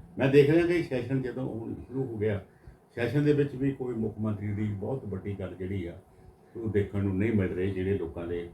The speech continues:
ਇਹ ਥੋ-, ਥੋੜ੍ਹੇ ਦਿਨਾਂ ਦੀ ਗੱਲ ਹੁੰਦੀ ਆ, ਇਹ 'ਤੇ ਗਵਰਨਰ ਡੈਸ ਦੀ 'ਤੇ ਬਹਿਸ ਹੋਣੀ ਆ,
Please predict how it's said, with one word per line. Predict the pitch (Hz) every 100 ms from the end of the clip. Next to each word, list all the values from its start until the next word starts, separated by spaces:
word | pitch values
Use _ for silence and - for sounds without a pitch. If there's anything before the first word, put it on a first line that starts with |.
| - - -
ਇਹ | 104 107 107
ਥੋ-, | - - - - 101 101
ਥੋੜ੍ਹੇ | 120 123
ਦਿਨਾਂ | 117 110
ਦੀ | 107
ਗੱਲ | 90 98
ਹੁੰਦੀ | 90 85 90
ਆ, | 101 - - -
ਇਹ | 107
'ਤੇ | 104 104 101 101
ਗਵਰਨਰ | 92 92 92 92
ਡੈਸ | 92 92 -
ਦੀ | 92
'ਤੇ | 87 - -
ਬਹਿਸ | 90 92 110
ਹੋਣੀ | 92 85 87
ਆ, | 104